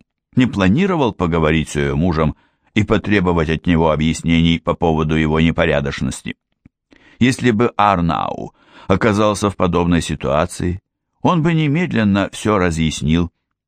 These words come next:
ведь у него всегда такой опрятный, сияющий чистотой стол.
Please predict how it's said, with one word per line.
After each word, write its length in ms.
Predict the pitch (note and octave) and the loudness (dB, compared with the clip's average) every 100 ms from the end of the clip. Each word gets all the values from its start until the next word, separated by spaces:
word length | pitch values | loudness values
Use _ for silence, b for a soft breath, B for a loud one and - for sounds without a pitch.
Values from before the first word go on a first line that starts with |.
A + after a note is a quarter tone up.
| _ - | _ 0
ведь 180 | G#2+ G#2+ | 0 4
у 60 | |
него 240 | A#2 A2 A2+ | 2 2 0
всегда 400 | G#2 F#2+ F2+ F#2+ | 0 -2 0 0
такой 420 | F#2 E2 F#2+ F2+ | 0 0 0 0
опрятный, 760 | D#2 D#2+ E2 E2+ D2+ D2+ C#2 - _ - | 0 0 0 0 0 -2 -2 -6 _ -4
сияющий 760 | G2 F2+ F2+ F2+ E2+ - D#2+ | 2 2 4 2 -2 -2 -2
чистотой 640 | - E2 - D#2 - D#2 | -2 -4 -2 -4 -2 -2
стол. 440 | C2+ - E2 G2 | -4 -4 -2 -2